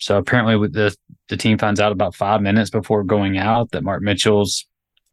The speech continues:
got some kind of knee injury or re-aggravated something, tweaked something in the warm-up. Haven't really heard a ton about that. Um, I know Derek said that he found out about five minutes before that he was gonna be starting.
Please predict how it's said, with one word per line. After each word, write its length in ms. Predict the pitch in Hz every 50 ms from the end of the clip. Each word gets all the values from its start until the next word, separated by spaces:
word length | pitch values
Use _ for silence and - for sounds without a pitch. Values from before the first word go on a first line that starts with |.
| _ _ -
got 160 | - 120 117 -
some 140 | 123 113
kind 100 | 113 110
of 80 | 101 92
knee 300 | 95 120 139 147 147 135
injury 600 | 131 135 135 131 123 127 123 123 123 123 120 113
or 80 | 104 98
re-aggravated 720 | 98 104 104 107 117 127 117 131 120 123 123 117 120 113
something, 520 | - - 123 120 117 - - 117 113 113 110
tweaked 300 | - - 127 120 113 -
something 320 | - 120 117 - 113 113
in 80 | 113 113
the 60 | 107
warm-up. 600 | 104 104 110 110 110 107 110 107 107 107 - -
Haven't 240 | 104 113 113 117 110
really 220 | 101 110 107 104
heard 180 | 98 98 107 98
a 80 | 95
ton 300 | 85 - - - 117 113
about 340 | 110 101 98 104 104 104 -
that. 300 | - 107 104 101 104 101 - _ _ _ _ _ _ _ -
Um, 640 | 92 98 98 95 95 92 92 90 90 90 90 90 - - - - - -
I 80 | 104
know 120 | 101 113 107
Derek 380 | 92 95 92 107 113 - -
said 160 | - 104 95
that 80 | 92 95
he 140 | 92 110 107
found 300 | - - 107 104 101 98
out 160 | 101 101 98
about 240 | 95 98 101 - -
five 200 | - 104 101 98
minutes 200 | 101 98 95 -
before 380 | - 98 - - 104 101 101
that 100 | 92 -
he 80 | 87 104
was 140 | 95 90 -
gonna 160 | - 98 92
be 100 | 90 95
starting. 640 | 90 - - - - 98 101 110 120 139 147 156